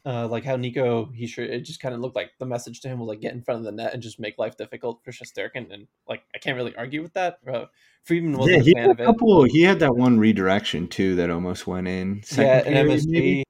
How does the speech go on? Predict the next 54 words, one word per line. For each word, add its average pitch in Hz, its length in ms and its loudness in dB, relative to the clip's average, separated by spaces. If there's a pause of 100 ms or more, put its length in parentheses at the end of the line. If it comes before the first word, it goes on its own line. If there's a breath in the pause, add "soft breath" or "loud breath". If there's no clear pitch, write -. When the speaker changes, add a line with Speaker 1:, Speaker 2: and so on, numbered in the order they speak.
(280)
Speaker 1:
Yeah. 127 400 0
Speaker 2:
Well, 165 100 8
no, 226 260 10
no, 269 40 6
no, 247 320 8
in, 156 240 2
at 165 160 0
game 185 180 2
seven. 139 480 0 (140)
Speaker 1:
Oh, 127 340 8
yeah, 113 80 6
Speaker 2:
Um, 113 140 8
Speaker 1:
yeah, 175 140 0
no, 143 160 -2
I 143 60 -4
know 151 120 -4
what 131 100 -6
you're 127 80 -8
talking 117 320 -8
about. 76 300 -10
Yeah, 101 260 -4 (140)
yeah. 113 260 -4 (500)
Speaker 2:
They, 160 200 8
Speaker 1:
Um, 117 320 -2
Speaker 2:
the, 147 80 -6
the, 131 200 -4 (260)
that, 143 200 0
that 196 180 4
line 233 200 6
did 196 120 4
really 165 220 2
well 131 160 2
yesterday. 92 440 -6 (100)
Re-, 165 200 0
Speaker 1:
Yeah. 123 140 2
Speaker 2:
really, 175 220 2
really 156 260 4
well. 113 300 2 (160)
I, 113 100 0
Speaker 1:
Yeah, 139 200 2
Speaker 2:
do 127 160 -2
you, 139 100 6
Speaker 1:
Tatar, 151 160 6
Speaker 2:
do 151 60 4
you 165 80 8
Speaker 1:
he 165 40 8
Speaker 2:
have 170 120 8
Speaker 1:
sure 170 80 0
Speaker 2:
their 170 180 6
advanced 139 340 4
analytics 143 460 0
on 160 100 -2
that 165 140 -4
one? 170 180 -6